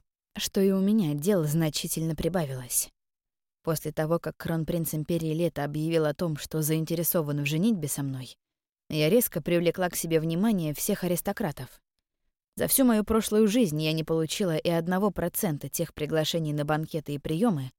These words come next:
которые мне были присланы за последние два дня. Естественно, по понятным причинам я посетить их не могла. В моем случае это было небезопасно. Но, конечно, все эти отказы не действовали благоприятно на мою репутацию.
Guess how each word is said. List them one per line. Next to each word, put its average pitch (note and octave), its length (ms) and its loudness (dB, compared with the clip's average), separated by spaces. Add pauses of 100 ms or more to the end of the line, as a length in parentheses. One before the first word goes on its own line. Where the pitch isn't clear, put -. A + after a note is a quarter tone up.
(460)
которые F3 440 4
мне E3+ 240 2
были E3 200 4
присланы D3+ 560 -2
за D#3 120 -2
последние E3 580 0
два D#3 220 0
дня. D3 220 -2 (1040)
Естественно, D#3+ 720 -2 (240)
по - 100 -4
понятным G3 520 2
причинам F#3 520 0
я G3 220 2 (100)
посетить G3 440 -2
их F3+ 140 -4
не G3 100 0
могла. F#3 380 -2 (840)
В F3 80 -6
моем E3+ 300 0
случае G#3 460 0
это E3+ 140 0
было E3+ 180 2
небезопасно. E3+ 840 0 (680)
Но, G3 200 4
конечно, D#3+ 540 -2 (300)
все G3 200 4
эти F3+ 120 0
отказы F3+ 440 2
не F3+ 160 2
действовали D#3 580 -2
благоприятно E3 840 -2
на F3 160 -2
мою F3 260 2
репутацию. C#3 760 -6